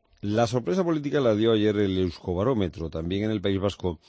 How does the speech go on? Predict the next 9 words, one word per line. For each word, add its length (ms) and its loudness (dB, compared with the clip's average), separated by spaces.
los 180 -8
votantes 500 -4
están 440 -4
enfadados 1080 0
con 240 -6
los 160 -8
partidos 540 -8
de 100 -10
siempre. 500 -10